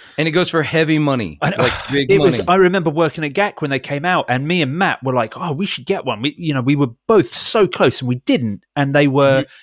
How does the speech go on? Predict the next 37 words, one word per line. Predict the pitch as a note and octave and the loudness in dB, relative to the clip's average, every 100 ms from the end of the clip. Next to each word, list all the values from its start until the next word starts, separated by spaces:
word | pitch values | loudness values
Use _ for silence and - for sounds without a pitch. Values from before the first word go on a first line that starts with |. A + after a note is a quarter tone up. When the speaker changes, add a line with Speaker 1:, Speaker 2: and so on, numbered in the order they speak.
| - | -2
Speaker 2:
they, | D#3 D#3+ | 0 2
I | B2+ | -2
think | A3 | -4
they | E3+ | 0
would | D3 D3 | 0 0
have | - | -2
cost | E3 - - | -2 -2 -4
us, | C3 | -6
like, | - | -6
six | - - - | -6 -6 -4
hundred | D#3+ D3 - | -6 -6 -6
quid | D#3+ E3 | -2 -2
with | - - | -4 -8
staff | - D3 - | -4 -4 -4
discount | D3+ - D#3 D#3 | -10 -8 -6 -6
at | - | -4
the | F#2+ F2+ | -4 -2
Speaker 1:
Oh, | |
Speaker 2:
time. | F2+ D#3 F3 | -2 -2 -2
Speaker 1:
my | D#3 | -4
Speaker 2:
And | C#3+ D3+ | -4 -4
Speaker 1:
gosh. | - D3 | -6 -4
Speaker 2:
now, | G3+ F3 A#2 F3+ - _ _ | -2 -2 0 -2 -4 _ _
now | D3 G3+ A3 D3 A3 - - | -4 -2 -2 -2 -6 -6 0
they're, | F#3+ | 2
like, | G3+ - | 2 2
over | A3 F3 F#3 | 0 2 -2
a | |
grand | D3+ G3 B3 G#3 C#3 | 0 -2 -2 -6 -4
on | C3+ | -4
the | C3 | -6
secondhand | - D3 C#3 D3+ F3 | -6 -10 -8 -6 -4
Speaker 1:
Yeah. | A2+ | -6
Speaker 2:
market. | F#2+ - - _ - - - - | -6 -12 -16 _ -20 -18 -18 -6
Anyway, | E3 C3 | -2 -2
sorry. | G#2+ D#3 A#2+ G2+ | 0 2 2 2
Uh, | G#2 | -4